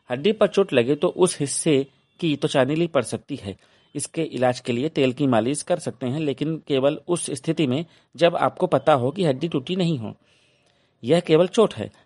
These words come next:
चोट लगने के कुछ समय बाद ही दर्द अपन-, दर्द, अ, नहीं आ रहा तो बगैर देर किए हड्डी रोग विशेषज्ञ को दिखाएं। डॉक्टर से पूछे बगैर किसी तरह की दवा न लें और ज्यादा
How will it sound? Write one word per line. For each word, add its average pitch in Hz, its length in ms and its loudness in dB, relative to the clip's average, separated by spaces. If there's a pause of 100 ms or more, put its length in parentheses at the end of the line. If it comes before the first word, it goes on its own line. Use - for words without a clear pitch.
(160)
चोट 190 220 -6
लगने 202 260 2
के 202 140 2
कुछ 190 180 -2
समय 180 240 2
बाद 127 260 6
ही 156 140 -4
दर्द 135 300 2
अपन-, 131 440 -6 (800)
दर्द, 123 320 0
अ, 143 60 -8 (640)
नहीं 127 400 -6 (540)
आ 123 280 -4
रहा 123 360 0 (200)
तो 160 80 0
बगैर 170 320 2
देर 175 260 0
किए 180 260 -2
हड्डी 156 340 -4
रोग 156 220 -2
विशेषज्ञ 139 440 -2
को 170 100 -2
दिखाएं। 147 380 -4 (560)
डॉक्टर 170 260 0
से - 160 -6
पूछे 180 400 -4 (300)
बगैर 127 300 2
किसी 160 280 -4
तरह 120 220 2
की 127 300 -2 (300)
दवा 135 480 0
न 151 140 -4
लें 120 220 -2
और 127 180 -4
ज्यादा 131 300 0